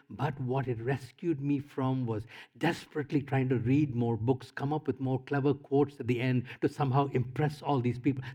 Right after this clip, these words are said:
That was all gone. That's how it was. It doesn't mean you don't work. You just don't, you're no longer tyrannized by all these other things that you're supposed to do. No, you're not supposed to do that. You're a voice crying in the wilderness. Now, that's my preaching. For you,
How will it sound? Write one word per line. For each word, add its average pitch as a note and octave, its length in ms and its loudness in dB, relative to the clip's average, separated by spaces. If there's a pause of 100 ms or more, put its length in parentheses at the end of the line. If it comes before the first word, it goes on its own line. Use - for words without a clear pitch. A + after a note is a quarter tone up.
That G#3+ 160 4
was G#3 100 4
all F#3 220 4
gone. F#3 340 0 (240)
That's - 260 -2
how F#3 180 2
it D3 100 0
was. E3+ 140 4 (120)
It C#3+ 140 4
doesn't G3+ 360 4
mean G#3 200 4
you F3+ 80 2
don't F3 260 4
work. F3 300 4
You D3 40 2
just - 280 0
don't, F3 160 -2
you're D3 120 2
no F3 140 0
longer G3 300 2
tyrannized G3 800 4
by C#3+ 100 -2
all F#3 300 4
these G3 160 0
other F#3 200 4
things E3 300 2 (240)
that C#3+ 60 2
you're C3+ 160 6
supposed - 500 -2
to B2+ 100 0
do. B2 120 4
No, C#3 100 2
you're C#3 160 2
not C#3+ 240 -4
supposed G#2+ 300 -8
to A2 80 -2
do A2+ 60 4
that. G#2 180 0 (220)
You're C3 120 2
a G#2 60 0
voice A2+ 320 0
crying A2+ 240 -4
in G#2 80 -2
the G#2 80 -2
wilderness. A2 240 2
Now, F#3+ 80 8
that's A#3+ 160 2
my G#3+ 100 4
preaching. G3+ 420 0
For D3+ 140 2
you, G#3+ 260 4